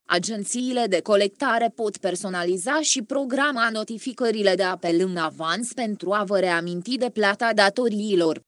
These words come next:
Difuzare și notificări media. Textul în vorbire vă permite să ajungeți la audiența maximă atunci când difuzați informații relevante sau conținut noilor veniți.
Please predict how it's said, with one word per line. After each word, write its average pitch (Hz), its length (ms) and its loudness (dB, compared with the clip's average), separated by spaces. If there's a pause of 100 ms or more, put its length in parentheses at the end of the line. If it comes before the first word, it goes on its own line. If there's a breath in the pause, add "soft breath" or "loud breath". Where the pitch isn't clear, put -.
(200)
Difuzare 226 640 0
și 294 220 0
notificări 226 760 0
media. 226 460 0 (340)
Textul 240 460 -2
în 170 160 -2
vorbire 226 600 0
vă 196 120 0
permite 214 560 2
să 214 120 0
ajungeți 202 640 2
la 160 160 0
audiența 220 680 -2
maximă 233 640 -4
atunci 233 520 0
când 370 260 -2
difuzați 202 640 0
informații 208 720 -2
relevante 214 680 2
sau 180 220 0
conținut 220 720 -6
noilor 214 420 2
veniți. 196 440 -6